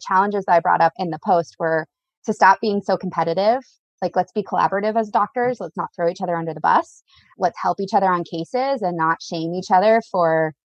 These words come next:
not knowing or forgetting things, 'cause we need to have a growth mindset. We need to keep learning and changing and growing and being open. And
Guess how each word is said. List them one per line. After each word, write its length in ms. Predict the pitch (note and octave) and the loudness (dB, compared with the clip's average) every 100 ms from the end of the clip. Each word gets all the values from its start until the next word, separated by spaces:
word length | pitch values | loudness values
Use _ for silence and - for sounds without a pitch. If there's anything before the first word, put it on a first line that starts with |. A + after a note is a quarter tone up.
| - | 0
not 140 | D#3+ | 2
knowing 460 | F#3 F3+ E3+ F3 F3+ | 2 2 2 0 -2
or 120 | D#3+ D3+ | -4 -4
forgetting 440 | F3 D#3+ E3+ F#3+ | 0 2 0 -2
things, 500 | G3 G#3+ A#3 D#4 - _ _ - | -4 -6 -4 -6 -8 _ _ -8
'cause 220 | F#3+ D#3+ | -6 -4
we 120 | F3+ | -4
need 160 | E3 E3 | -4 -2
to 60 | F#3+ | 2
have 140 | F3+ | 4
a 60 | F3 | 4
growth 220 | F3+ E3 | 2 2
mindset. 380 | E3+ E3+ G#3+ G#3+ | 2 2 4 4
We 80 | F3+ | 2
need 160 | E3+ | -6
to 80 | E3 | -6
keep 140 | - F#3+ _ _ | -6 -8 _ _
learning 420 | F#3+ F3+ E3+ E3+ | -6 -2 -2 -2
and 80 | F3 | -4
changing 420 | F3 F3+ E3+ F3 | -4 -6 -4 -4
and 120 | F3 E3 | -4 0
growing 320 | E3 E3+ F3 | 2 2 0
and 100 | E3 | -2
being 220 | F#3 E3+ | -2 -4
open. 400 | - E3 G#3+ C4+ | -2 0 4 4
And 300 | D4 E3+ D#3+ | 2 0 -4